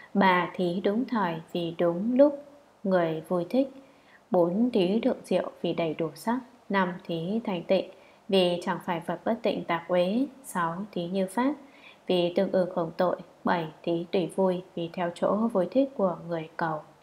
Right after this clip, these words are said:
Tám, thí lợi ích vì theo chỗ thích hợp của người. Chín, thí hoặc nhanh hoặc chậm vì quán người cầu kia. Mười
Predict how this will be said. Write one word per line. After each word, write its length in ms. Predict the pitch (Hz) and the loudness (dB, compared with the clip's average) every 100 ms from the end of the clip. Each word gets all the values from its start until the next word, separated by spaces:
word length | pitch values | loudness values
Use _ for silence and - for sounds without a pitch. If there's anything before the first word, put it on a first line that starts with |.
| _ _ _ - | _ _ _ -2
Tám, 420 | 180 170 196 233 | -2 0 -2 0
thí 120 | 196 | 0
lợi 160 | 185 202 220 | 0 -2 2
ích 180 | 277 269 - | 0 0 -6
vì 120 | 165 | -6
theo 300 | - 175 170 170 | -4 -2 -2 -4
chỗ 300 | - 208 240 | -2 0 0
thích 160 | 277 277 | -2 0
hợp 180 | 196 - | -4 -2
của 120 | 160 - | -10 -6
người. 220 | 160 156 151 - - - - | -6 -6 -8 -20 -20 -20 -18
Chín, 380 | - 180 175 208 226 | -2 -2 0 -4 0
thí 380 | 190 175 220 247 | 2 2 2 0
hoặc 120 | 214 | -2
nhanh 220 | 202 170 170 | -2 -4 -6
hoặc 120 | 165 | -12
chậm 220 | - 190 - - - - | -2 -2 -2 -10 -20 -8
vì 140 | 170 165 | -4 -2
quán 320 | 170 165 208 | -2 -2 0
người 240 | 233 185 165 | 2 2 0
cầu 180 | - 156 - | -4 -6 -4
kia. 240 | 190 190 180 - - - - | 0 0 -2 -12 -20 -20 -2
Mười 300 | 190 180 165 | 2 2 0